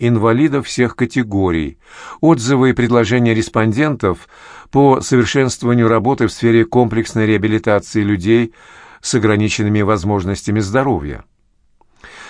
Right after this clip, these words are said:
В докладе были представлены разделы по медицинской, социальной, физкультурно-спортивной, социокультурной, профессиональной реабилитации инвалидов, а также опыт работы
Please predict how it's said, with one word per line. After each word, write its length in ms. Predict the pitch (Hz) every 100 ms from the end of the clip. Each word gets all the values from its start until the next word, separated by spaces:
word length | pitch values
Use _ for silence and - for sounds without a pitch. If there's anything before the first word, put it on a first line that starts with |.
| - -
В 60 |
докладе 380 | 123 151 196 160
были 240 | 139 156 147
представлены 640 | 123 123 143 135 123 123
разделы 440 | 120 101 117 120 113
по 120 | 117
медицинской, 760 | 110 101 98 - 156 - 123
социальной, 800 | 110 98 - 113 131 131 123 113 - - - -
физкультурно-спортивной, 1400 | - 120 143 123 170 151 135 - 160 - 107 98 95 95 90
социокультурной, 1300 | - 156 - 135 135 120 - 107 98 95 95 87 - - - - -
профессиональной 760 | 131 123 127 120 127 147 135 131
реабилитации 720 | 120 110 117 113 120 - 120
инвалидов, 800 | 117 123 113 85 78 - - _ _ - -
а 100 | 110
также 720 | 113 143 151 123 123 135 131 123 _ _
опыт 380 | 135 131 110 87
работы 640 | 101 82 110 160 - 170